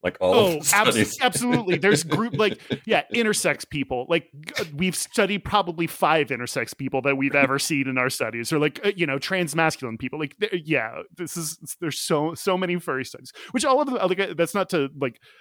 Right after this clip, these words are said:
Speaker 2: th-, this I think is valuable, interesting, useful research. And also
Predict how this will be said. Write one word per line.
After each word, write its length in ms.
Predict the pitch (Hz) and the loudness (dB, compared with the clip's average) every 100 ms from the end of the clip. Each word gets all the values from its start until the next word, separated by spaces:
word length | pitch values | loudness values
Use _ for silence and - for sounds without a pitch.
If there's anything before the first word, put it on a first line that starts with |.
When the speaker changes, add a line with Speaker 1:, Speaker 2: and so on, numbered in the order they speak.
| - - | -20 -18
Speaker 2:
th-, 240 | - - | -12 -10
this 260 | 139 165 - 160 | -2 -2 -2 -2
I 100 | 151 | 0
think 180 | 160 | 0
is 100 | 135 | -2
valuable, 540 | 117 127 139 151 143 139 | -2 0 2 0 -2 -2
interesting, 440 | 143 135 147 135 127 | -6 -6 -6 -6 -4
useful 340 | 143 - 117 | -6 -6 -8
research. 580 | 113 127 - - - - - | -4 -6 -8 -16 -16 -16 -2
And 240 | 185 156 143 | 0 2 0
also 300 | 139 - | -2 -4